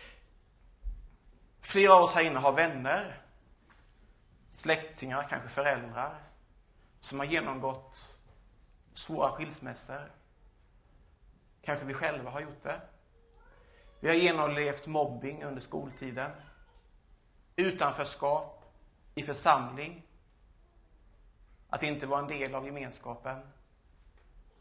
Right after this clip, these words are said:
Att inte känna sig hemma i sin egen kyrka, där föräldrarna kanske är med. Att känna kampen, mina, mina barn går inte till kyrkan. Att känna känslan,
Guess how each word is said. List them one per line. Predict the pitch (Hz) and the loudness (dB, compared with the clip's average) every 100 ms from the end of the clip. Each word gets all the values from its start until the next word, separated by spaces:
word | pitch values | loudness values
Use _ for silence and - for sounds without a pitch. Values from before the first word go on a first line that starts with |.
| 523 539 453 - - _ _ - - - - - - _ | -20 -20 -20 -20 -20 _ _ -20 -20 -20 -20 -20 -20 _
Att | - 175 | 4 6
inte | 214 202 | 4 2
känna | 165 156 | 0 0
sig | 175 | 0
hemma | 190 202 143 131 | 0 0 0 0
i | 131 | 0
sin | 143 160 | -4 -6
egen | 185 135 127 | -4 -4 -6
kyrka, | - 180 - - 120 123 - - - _ _ | -8 -8 -10 -16 -14 -12 -14 -20 -20 _ _
där | 139 | -4
föräldrarna | - 160 156 139 135 | 2 6 6 4 0
kanske | 135 139 151 | -2 -6 -6
är | |
med. | 147 147 165 - - - - - - - _ - - - - _ _ _ _ | -6 -6 -8 -16 -20 -20 -20 -20 -20 -20 _ -20 -20 -20 -20 _ _ _ _
Att | 190 - | 2 4
känna | - 240 185 151 - - - - - - | 0 0 2 0 0 -8 -20 -20 -20 -4
kampen, | 214 135 113 - 120 113 - - - | -2 -2 -6 -10 -10 -10 -18 -20 -18
mina, | 139 147 160 156 | -4 2 2 0
mina | 156 165 | -6 -6
barn | 165 190 202 190 | -4 -6 -8 -8
går | |
inte | 139 - - | -10 -10 -16
till | 120 | -16
kyrkan. | - 135 - 107 - - - _ _ - - _ - - - _ _ - - - - - - _ - - - - - - - - - | -16 -16 -18 -20 -20 -20 -20 _ _ -20 -20 _ -20 -20 -20 _ _ -20 -20 -20 -20 -20 -20 _ -20 -20 -20 -20 -20 -20 -20 -18 -4
Att | 147 - | -4 -4
känna | 196 170 135 | -6 -4 -4
känslan, | - 175 131 - 113 110 | -6 -10 -12 -12 -12 -12